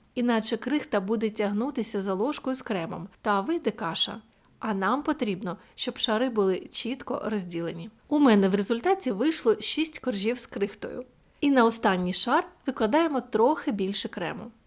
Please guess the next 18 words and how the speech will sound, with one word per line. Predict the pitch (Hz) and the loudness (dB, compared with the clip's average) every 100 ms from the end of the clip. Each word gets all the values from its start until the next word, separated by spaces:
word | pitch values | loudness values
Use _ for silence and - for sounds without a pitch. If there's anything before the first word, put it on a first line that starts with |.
| - | 0
Ложки | 320 320 - | 2 2 -2
три-чотири | - 214 180 - - 254 330 226 - - - _ _ | -2 0 0 -2 -4 -2 0 0 -2 -14 -20 _ _
і | 262 | 0
знову | 185 196 254 311 | 2 2 2 0
все | 254 - | 0 -2
добре | 185 202 226 240 202 | 0 2 2 2 2
розрівнюємо. | 196 185 180 233 170 180 196 _ | 0 -2 -4 -4 -8 -10 -14 _
Ось | - 196 - | -4 -4 -2
і | 285 | -4
все. | - 339 349 - _ _ | -2 -2 -4 -10 _ _
Наш | 226 208 190 - | -2 0 2 0
торт | - 214 254 | 0 -2 -2
готовий. | 208 214 285 311 208 208 _ | -6 -2 0 2 0 -4 _
Зверху | 226 196 233 311 - | -4 4 4 4 2
можна | 208 226 247 208 | 0 0 0 -2
накрити | 190 190 220 214 | -2 0 0 0
харчовою | 214 214 - 196 190 | -6 -6 -4 0 0
плівкою | 180 220 311 - 196 | 0 -2 -4 0 0